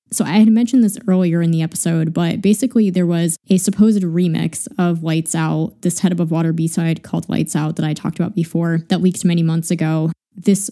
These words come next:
Lights Out Rotom remix that leaked. It's a very electronic and E D M inspired,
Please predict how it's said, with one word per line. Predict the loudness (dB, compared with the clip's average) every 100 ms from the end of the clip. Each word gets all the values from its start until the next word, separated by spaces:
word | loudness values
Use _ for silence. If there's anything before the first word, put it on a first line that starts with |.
| -4
Lights | 0 0 2
Out | 0 0
Rotom | 0 2 2
remix | 0 0 0 -4 -6
that | -4
leaked. | 0 0 -2 -6 -18 -6
It's | -2 0
a |
very | 2 2 2
electronic | 0 -2 -2 0 0 0
and |
E | -2 0
D | 0 0
M | 0
inspired, | 0 -2 0 2 2 0